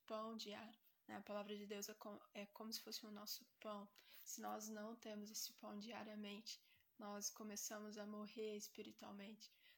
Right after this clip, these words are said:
né? Então é uma morte espiritual e não te, não quero nem te dizer o que é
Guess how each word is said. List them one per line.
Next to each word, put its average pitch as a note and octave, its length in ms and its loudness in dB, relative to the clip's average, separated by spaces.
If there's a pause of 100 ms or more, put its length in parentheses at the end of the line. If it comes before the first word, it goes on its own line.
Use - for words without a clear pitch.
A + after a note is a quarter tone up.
né? G#3 100 0
Então G#3 300 2
é G#3 40 4
uma G#3+ 160 2
morte G#3 320 2
espiritual G3+ 760 2 (360)
e G#3 460 2 (880)
não G#3 240 0
te, - 140 2 (100)
não G#3 300 0
quero G#3 280 2
nem G#3 180 0
te A#3 180 0
dizer G#3 380 2
o G#3 40 -4 (100)
que A3+ 320 2
é G#3 140 0